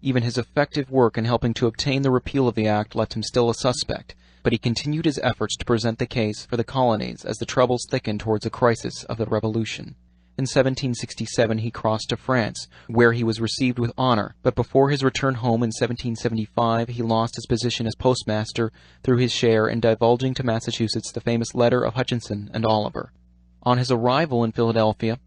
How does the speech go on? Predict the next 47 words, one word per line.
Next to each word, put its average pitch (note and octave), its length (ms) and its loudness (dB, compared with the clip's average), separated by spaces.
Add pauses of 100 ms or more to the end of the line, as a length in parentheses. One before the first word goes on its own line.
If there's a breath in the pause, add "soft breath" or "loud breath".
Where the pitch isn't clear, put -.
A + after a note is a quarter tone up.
he B2 120 -2
was A#2 100 0
chosen A#2+ 320 4
a - 20 2
member A#2+ 280 2
of B2 80 0
the A#2+ 80 -2
Continental B2+ 480 -2
Congress, A2 560 0 (240 loud breath)
and B2 100 2
in A#2 80 2
seventeen A#2+ 460 0
seventy-seven A#2+ 640 -2
he A#2 100 -4
was G#2+ 160 -2
dispatched A2+ 520 -2
to A2+ 60 -4
France A#2 540 -4
as - 140 -4
commissioner A2+ 440 -2
for A#2 140 -4
the A2 120 -2
United G#2+ 380 0
States. - 540 -10 (640 soft breath)
Here B2+ 240 6
he C3 120 2
remained A2+ 400 4
till - 140 -4
seventeen A2+ 540 -2
eighty-five. G#2+ 640 -4 (460 soft breath)
The B2+ 100 -4
favorite D#3+ 320 6
of D3 80 -4
French A#2+ 240 -2
society, G#2 580 -2 (160)
and A#2+ 160 2
with A#2 120 2
such - 320 -2
success B2 460 0
did A#2+ 120 -2
he A#2+ 60 -2
conduct B2 500 -2
the A2+ 80 0
affairs B2+ 480 0
of A2 80 0
his G#2+ 140 -2
country G#2+ 420 -2